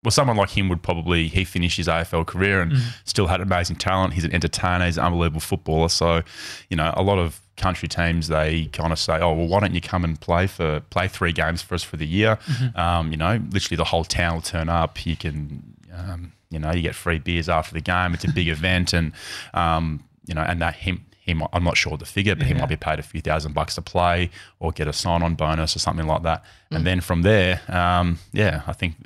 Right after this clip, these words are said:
Speaker 1: there's a common thing. They might take a, um, a percentage of what the, of the tickets they sell at the
Speaker 2: Mm.
Speaker 1: gate. So a bit harsh for community football,
Speaker 2: Yeah.
Speaker 1: you know?
Speaker 2: Yeah.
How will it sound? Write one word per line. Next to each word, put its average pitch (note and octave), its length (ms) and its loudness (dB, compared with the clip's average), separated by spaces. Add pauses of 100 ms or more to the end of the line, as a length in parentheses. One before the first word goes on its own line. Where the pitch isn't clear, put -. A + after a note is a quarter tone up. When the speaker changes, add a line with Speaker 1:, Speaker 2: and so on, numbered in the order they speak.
(100)
Speaker 1:
there's F2+ 160 2
a F#2 40 0
common E2+ 280 0
thing. E2+ 180 -2
They D#2+ 120 0
might D#2+ 240 -2
take - 260 -4
a, D2+ 200 -2 (540)
um, D2+ 280 -2
a - 80 -8
percentage E2+ 400 2
of D2+ 140 -2
what - 140 -2
the, D2 220 0
of D#2+ 140 -4
the - 60 -10
tickets - 260 -4
they - 80 -2
sell D#2+ 200 -2
at D#2+ 40 -8
the E2+ 80 -6
Speaker 2:
Mm. D2+ 160 2
Speaker 1:
gate. D2+ 100 -6 (120)
So - 160 -8
a D2+ 260 0 (140)
bit D3+ 120 0
harsh E2+ 320 2
for - 120 -2
community F2+ 300 2
football, D3 280 0
Speaker 2:
Yeah. - 160 8
Speaker 1:
you - 60 4
know? E3 100 6
Speaker 2:
Yeah. - 240 4